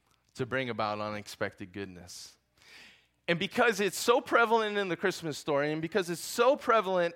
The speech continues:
in the whole Bible, you, in your winter season, should expect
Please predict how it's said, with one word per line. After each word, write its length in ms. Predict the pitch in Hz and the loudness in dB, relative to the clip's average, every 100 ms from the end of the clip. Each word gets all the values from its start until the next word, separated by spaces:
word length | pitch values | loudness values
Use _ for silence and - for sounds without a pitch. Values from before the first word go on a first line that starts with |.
| - | -2
in 240 | 180 180 | 0 2
the 120 | 156 | 0
whole 480 | 139 95 190 233 240 | -2 -4 -4 -2 0
Bible, 560 | 185 208 202 147 101 78 - _ _ - _ _ _ | 4 6 6 4 -2 -10 -18 _ _ -20 _ _ _
you, 680 | 110 147 202 233 143 165 220 _ _ | 0 6 6 4 -2 -4 -8 _ _
in 160 | 180 165 | -4 2
your 160 | 190 226 | 4 4
winter 320 | 214 202 185 | 4 2 -2
season, 400 | - 196 170 151 | -4 -6 -4 -6
should 260 | - 165 | -6 -6
expect 680 | 147 - - - 170 127 - | -6 -8 -12 -4 -2 -2 -8